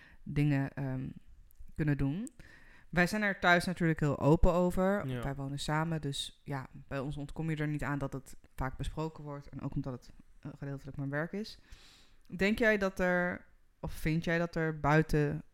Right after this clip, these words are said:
Speaker 1: onze relatie om, zeg maar voordat je mij kende,
Speaker 2: Mhm.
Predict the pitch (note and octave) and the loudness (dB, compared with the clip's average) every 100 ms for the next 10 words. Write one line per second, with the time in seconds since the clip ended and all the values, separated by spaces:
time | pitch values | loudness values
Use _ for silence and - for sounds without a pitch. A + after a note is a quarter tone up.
0 | _ - D3+ C#3+ C#3 C#3 C#3+ - D3+ E3+ | _ -4 -2 -2 -4 -6 -6 -8 -6 -4
1 | E3 D3+ - C#3+ C#3+ C3 C3 D3+ D#3 D3+ | -4 -6 -4 -6 -4 -4 -4 -4 -2 -2
2 | C#3 A#2+ | -4 -6